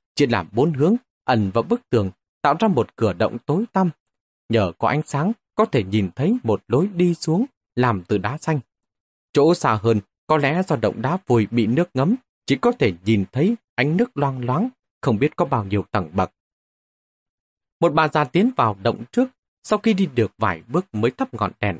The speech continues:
báo trong tay lên. Trong bóng tối, cuối cùng cũng hiện lên một quầng sáng đỏ đậm. Tình Cẩm Như ra hiệu cho người ở trên, ý bảo bà ta chú ý canh chừng trên mặt đất. Sau đó liền kéo Quý Đường Đường chậm rãi bước xuống thềm đá.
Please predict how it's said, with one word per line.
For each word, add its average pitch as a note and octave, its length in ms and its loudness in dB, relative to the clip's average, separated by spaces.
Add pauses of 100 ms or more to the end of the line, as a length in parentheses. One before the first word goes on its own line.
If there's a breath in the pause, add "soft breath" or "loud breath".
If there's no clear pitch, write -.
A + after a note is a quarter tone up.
báo C#3+ 300 -4
trong C#3+ 140 -4
tay C3 240 -6
lên. C3+ 160 2 (640)
Trong A2+ 260 0
bóng A#2+ 220 -2
tối, E3 240 0 (240)
cuối B3 200 2
cùng A2 240 2
cũng D#3+ 200 0
hiện A#2 280 0
lên D3 340 0
một G2 200 -4
quầng G2 220 -2
sáng E3 260 -4
đỏ F2 200 -2
đậm. F#2+ 160 -2 (680)
Tình D#3+ 160 0
Cẩm C3+ 200 0
Như G#3+ 240 4
ra G#3+ 100 2
hiệu A#2+ 380 0
cho G3 100 2
người G#2+ 300 0
ở F#2+ 140 -2 (100)
trên, D3+ 180 0 (340)
ý G3 120 2
bảo C#3 160 0
bà G2 180 -2
ta A2 200 -2
chú C3 200 -2
ý D#3+ 220 0
canh F3+ 240 0
chừng F2 280 -2
trên F#2+ 180 -2
mặt F2 180 -6
đất. D#3 160 -4 (440)
Sau B2+ 180 0
đó A#2 160 -2
liền A2+ 260 0
kéo C#3 300 -2
Quý F#3+ 220 0
Đường G2+ 240 0
Đường G2+ 320 0
chậm A2+ 280 -4
rãi D3+ 360 -4
bước D#3+ 240 -4
xuống F3 140 -2
thềm E2+ 240 -8
đá. A2 200 -6